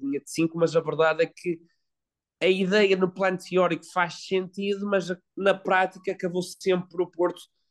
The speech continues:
estar em inferioridade numérica. E se a ideia era proteger os cruzamentos, e percebo, porque de facto, do ponto de vista teórico, o Inter, tanto o Inter como o Sporting iam procurar isso mesmo, a verdade é que na prática tanto o Inter como o Sporting conseguiram criar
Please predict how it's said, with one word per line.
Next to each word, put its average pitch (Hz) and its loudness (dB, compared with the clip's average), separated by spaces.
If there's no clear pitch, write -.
estar 180 0
em 185 -4
inferioridade 175 0
numérica. 165 0
E 143 -2
se 165 -2
a - 2
ideia 160 0
era 147 0
proteger - -4
os 151 -8
cruzamentos, 147 -4
e 165 0
percebo, 156 2
porque - -18
de - -20
facto, 151 0
do - -14
ponto 151 -4
de 156 -8
vista 147 -6
teórico, 143 2
o 156 6
Inter, 151 2
tanto 175 2
o 190 6
Inter 180 2
como 170 -4
o 165 4
Sporting 156 0
iam 160 -2
procurar 156 0
isso 160 -8
mesmo, 165 -4
a 165 2
verdade 170 0
é 160 -2
que 160 -10
na 165 -2
prática 180 -6
tanto 196 -4
o 196 -2
Inter 170 -4
como 165 -6
o 165 4
Sporting 180 -2
conseguiram 190 -4
criar 190 -2